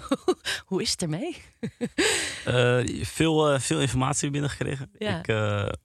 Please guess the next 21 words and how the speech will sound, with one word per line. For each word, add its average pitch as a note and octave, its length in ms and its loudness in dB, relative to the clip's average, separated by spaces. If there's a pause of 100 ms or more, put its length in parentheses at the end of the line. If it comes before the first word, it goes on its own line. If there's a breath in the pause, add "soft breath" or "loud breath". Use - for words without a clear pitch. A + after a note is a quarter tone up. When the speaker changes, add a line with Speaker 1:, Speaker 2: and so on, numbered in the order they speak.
(320)
Speaker 2:
ik - 140 -20
stond A#2+ 180 2
eigenlijk, A#2+ 360 2
ik - 80 0
heb C3+ 80 4
nooit D3 200 4
echt - 140 2 (200)
zo'n G2+ 220 -2
gesprek - 300 -4
gevoerd, G2+ 380 -2
zeg D#2+ 160 -10
maar. E2 80 -8
Dus D#2+ 100 -6
het F#2 80 0
was F#2+ 120 2
wel, G2 420 0
was - 120 -6
wel F#2+ 100 4
goed - 220 -2
of D2+ 80 -2
zo. - 120 -4